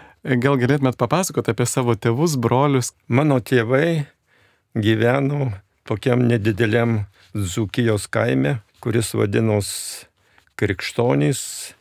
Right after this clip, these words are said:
Speaker 2: vėliau persikėlė į kitą kaimą, Gudonis. Aš šeimoj buvau ketvirtas vaikelis ir jau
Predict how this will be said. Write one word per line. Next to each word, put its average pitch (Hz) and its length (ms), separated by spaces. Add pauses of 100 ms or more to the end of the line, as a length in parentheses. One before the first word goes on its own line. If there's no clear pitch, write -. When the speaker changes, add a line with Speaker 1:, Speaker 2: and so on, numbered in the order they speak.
(140)
Speaker 2:
vėliau 107 400
persikėlė 110 800
į 110 240 (420)
kitą 139 300
kaimą, 131 560 (160)
Gudonis. 127 760 (460)
Aš 127 260
šeimoj 127 340
buvau 117 480 (440)
ketvirtas 120 760
vaikelis 123 880 (520)
ir 113 120
jau 117 180